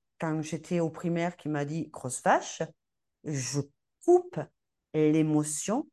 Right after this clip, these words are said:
qui a été engendrée. Et du coup, si l'émotion qui a été engendrée est coupée, quand la prochaine fois,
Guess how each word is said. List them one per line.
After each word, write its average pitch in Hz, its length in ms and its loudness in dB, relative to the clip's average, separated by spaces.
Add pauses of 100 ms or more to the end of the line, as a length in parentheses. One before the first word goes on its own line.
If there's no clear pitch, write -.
(140)
qui - 80 -4
a 180 60 4
été 180 260 -2
engendrée. 170 560 -4 (520)
Et 180 100 4
du 226 180 4
coup, 247 160 2
si 160 220 -2
l'émotion 165 680 0 (360)
qui 156 80 0
a 135 60 4
été 143 220 -2
engendrée 156 720 -2
est - 160 -18
coupée, 202 460 -2 (420)
quand 165 160 -2
la 180 160 4
prochaine 220 520 0
fois, 214 520 2